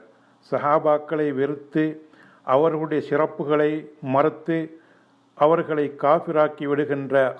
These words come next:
ஹவாரிஜிங்கள், ராஃபிதியாக்களுடைய வழிகளிலிருந்து அஹ்லு சுன்னத் வல் ஜமாஅத்தினர் ஒதுங்கிக் கொள்கின்றனர். மேலும் அந்த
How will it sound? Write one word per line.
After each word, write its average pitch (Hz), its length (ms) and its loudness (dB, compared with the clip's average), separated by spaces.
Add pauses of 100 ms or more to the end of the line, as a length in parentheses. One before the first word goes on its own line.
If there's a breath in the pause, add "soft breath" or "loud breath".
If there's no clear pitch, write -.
(100)
ஹவாரிஜிங்கள், 151 960 2 (520 loud breath)
ராஃபிதியாக்களுடைய 139 1300 0
வழிகளிலிருந்து 139 880 -2
அஹ்லு 147 260 0
சுன்னத் 139 460 -4
வல் 123 140 0
ஜமாஅத்தினர் 135 600 -2
ஒதுங்கிக் 143 420 -2
கொள்கின்றனர். 120 560 -4 (840 soft breath)
மேலும் 185 580 0 (300 loud breath)
அந்த 156 500 2